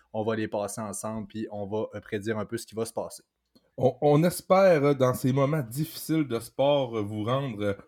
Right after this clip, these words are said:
Speaker 2: heureux dans votre salon, dans votre chez vous, avec, euh, quelques émissions spéciales qu'on n'avait pas vraiment prévu faire, euh, dans un rythme normal de vie. Et là, on fait ça pour vous. On va vous mettre des gros épisodes sur les divisions. Ça va être, euh,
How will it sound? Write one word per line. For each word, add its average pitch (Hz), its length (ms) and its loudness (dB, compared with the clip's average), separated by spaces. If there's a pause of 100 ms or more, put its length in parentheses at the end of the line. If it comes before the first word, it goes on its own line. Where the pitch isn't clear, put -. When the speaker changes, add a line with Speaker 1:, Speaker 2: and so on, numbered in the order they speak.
Speaker 2:
heureux 131 580 6
dans 107 160 -4
votre 117 180 -6
salon, 123 460 -2
dans 110 120 -2
votre 107 200 -4
chez 113 280 -2
vous, 120 240 -2
avec, 101 300 -2
euh, 101 80 -2 (600)
quelques 135 440 0
émissions 131 500 -2
spéciales 131 600 -2
qu'on 120 120 -6
n'avait 143 200 0
pas 202 120 -10
vraiment 151 340 -2
prévu 123 340 -4
faire, 135 520 0
euh, 107 100 -6 (400)
dans 120 300 -4
un 123 60 0
rythme 117 340 -6
normal 127 540 -2
de 113 100 -2
vie. 110 340 -4 (360)
Et 107 80 -10
là, 127 80 2
on 131 100 0
fait 117 100 -10
ça 131 140 -6
pour 123 300 -4
vous. 135 360 -4
On 104 140 -12
va 107 120 -10
vous 107 220 -18
mettre - 220 -6 (100)
des - 220 -20
gros 147 220 0 (160)
épisodes 123 560 -6
sur 107 180 -14
les 107 120 -10
divisions. 107 580 -12
Ça 104 120 -10
va 98 120 -6
être, 98 140 -10
euh, 92 100 -10